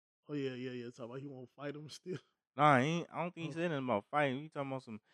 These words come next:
Speaker 2: "Your whole album trash. Everything that come out my mouth is hard."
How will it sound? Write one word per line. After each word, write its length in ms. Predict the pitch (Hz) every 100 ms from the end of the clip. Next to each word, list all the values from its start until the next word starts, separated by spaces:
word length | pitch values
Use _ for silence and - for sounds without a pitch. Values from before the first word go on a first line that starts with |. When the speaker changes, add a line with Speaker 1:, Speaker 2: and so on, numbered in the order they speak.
| _
Speaker 2:
"Your 100 | -
whole 300 | 196 202 196 190
album 400 | 190 190 170 156
trash. 480 | - 160 143 95 - _ _
Everything 500 | 190 190 - 202 196
that 180 | 190 185
come 220 | - 196
out 100 | 190 190
my 160 | 190
mouth 340 | 175 185 196 -
is 160 | 147
hard." 380 | 139 139 104 71